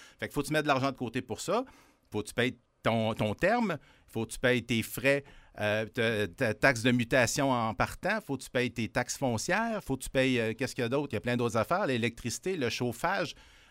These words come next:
euh, et alouette. Donc, faut quasiment budgéter quasiment un trois mille en partant, juste pour une maison moyenne.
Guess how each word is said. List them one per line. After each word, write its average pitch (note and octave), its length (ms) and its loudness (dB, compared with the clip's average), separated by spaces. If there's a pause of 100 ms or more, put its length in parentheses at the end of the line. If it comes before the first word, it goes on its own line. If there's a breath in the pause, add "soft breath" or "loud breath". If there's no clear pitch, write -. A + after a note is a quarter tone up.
(120 loud breath)
euh, G#2+ 340 -4
et G#2 160 -2
alouette. A#2 380 0 (320 soft breath)
Donc, C3 240 0 (240)
faut - 160 -8
quasiment E3 340 0
budgéter C3+ 460 0
quasiment C3 400 -2
un A#2+ 160 0
trois D3+ 460 2
mille E3 280 0
en B2 140 -2
partant, D3+ 400 -4 (300 soft breath)
juste C#3 260 -4
pour C3 140 -2
une B2 120 4
maison C3 440 2
moyenne. C3+ 720 0